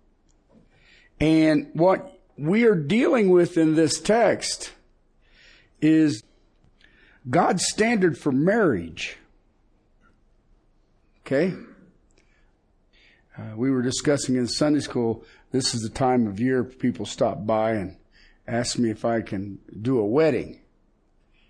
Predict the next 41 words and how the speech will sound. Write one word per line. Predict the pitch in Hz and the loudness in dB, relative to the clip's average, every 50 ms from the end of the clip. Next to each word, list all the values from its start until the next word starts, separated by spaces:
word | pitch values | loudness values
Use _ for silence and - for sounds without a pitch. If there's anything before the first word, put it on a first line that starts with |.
| _ _ _ _ | _ _ _ _
And | - 101 101 98 104 101 98 | -16 -16 -14 -14 -14 -12 -12
I | 104 98 101 110 - | -12 -12 -14 -14 -8
tell | - 113 107 101 | -6 -4 -4 -2
everybody | 101 95 95 98 95 98 98 101 104 107 | -4 -4 -6 -6 -6 -4 -4 -4 -4 -4
that | 98 95 95 90 | -6 -6 -6 -6
unless | 92 92 98 101 98 - - | -6 -8 -8 -8 -10 -10 -10
you | 98 | -10
sit | - - 123 110 | -4 -2 -2 -2
under | 107 107 101 | -2 -4 -6
my | 95 92 87 | -6 -8 -8
teaching, | 87 - - 151 151 147 - - 123 110 101 92 - - - - - - - - - _ | -10 -6 -4 -4 -4 -4 -4 -4 -2 -2 -2 -4 -8 -12 -18 -20 -20 -20 -20 -20 -8 _
no. | 113 123 147 156 120 - - - _ _ _ _ _ _ _ _ _ _ _ _ _ _ _ _ _ _ _ _ _ - | 0 0 0 0 -2 -4 -8 -14 _ _ _ _ _ _ _ _ _ _ _ _ _ _ _ _ _ _ _ _ _ -6
There's | 131 135 | -2 2
all | 170 208 233 | 2 2 2
kinds | 175 - 196 226 226 175 139 | 2 0 0 0 0 -2 -2
of | 123 110 | -2 0
guys. | 127 135 123 113 110 107 | 0 0 0 0 0 -2
I, | 131 135 127 - - - - - - - | -2 -4 -4 -6 -12 -20 -20 -14 -6 -2
I | 131 156 | 0 2
know | 170 180 170 | 4 2 2
pastors | - - 160 165 160 156 - - 143 107 | 2 2 2 2 2 2 0 -4 -2 0
right | 147 151 147 135 139 | 0 0 2 2 0
now | 151 156 156 151 | 0 0 0 0
that | 143 123 - | 0 -2 -4
say | - - 143 135 123 - - - - - | -2 -2 -2 -2 -2 -4 -10 -18 -20 -12
Saturday | - - - 165 165 170 175 170 160 147 156 151 139 | -6 0 2 4 4 4 4 4 2 2 2 2 2
is | 127 139 131 120 | 2 0 -2 0
their | 113 139 131 120 | 0 0 2 2
best | 113 110 143 147 147 - - 131 | 2 2 2 2 0 0 -2 0
day | 127 156 151 143 135 127 127 - - - _ - | 2 4 4 4 4 2 0 -6 -12 -20 _ -4
'cause | - 143 131 117 | -2 0 2 2
they | 147 147 | 2 0
can | 143 143 127 | 2 0 -2
do | 120 135 127 | 0 -2 -2
six | 120 - - - 165 151 - - | -2 -2 0 0 0 0 0 -2
or | 139 | -4
seven | - - - 151 143 135 131 131 123 123 | -4 0 0 0 0 0 0 -2 0 0
weddings | 135 139 143 135 135 127 117 110 - - - - - - - | 2 2 2 2 2 0 0 -2 -4 -10 -16 -20 -20 -10 -6
on | 117 127 127 | -4 -2 -2
a | 120 | -2
Saturday | - - - 156 143 143 143 135 135 127 127 127 123 117 113 - | -4 -2 -2 0 0 0 0 0 0 0 0 0 0 -2 -4 -6